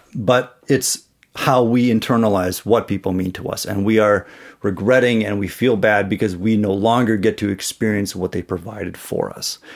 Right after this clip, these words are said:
So at first I was really callous about it, but I try to reach out and understand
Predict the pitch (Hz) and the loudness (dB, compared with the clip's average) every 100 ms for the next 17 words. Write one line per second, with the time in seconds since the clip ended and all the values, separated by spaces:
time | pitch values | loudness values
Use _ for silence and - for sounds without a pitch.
0 | - - 107 - 160 185 139 120 104 92 | -6 -2 0 2 2 4 4 2 2 -2
1 | - - 85 80 - - - - - _ | -4 -6 -6 -4 -8 -8 -10 -10 -14 _
2 | - - - - 113 98 - _ - - | -20 -20 -12 2 2 2 -6 _ -20 -20
3 | - _ - 123 - 135 110 113 - 95 | -20 _ -2 0 2 2 4 2 2 0
4 | 92 90 - 107 - | 0 -4 -6 -8 -8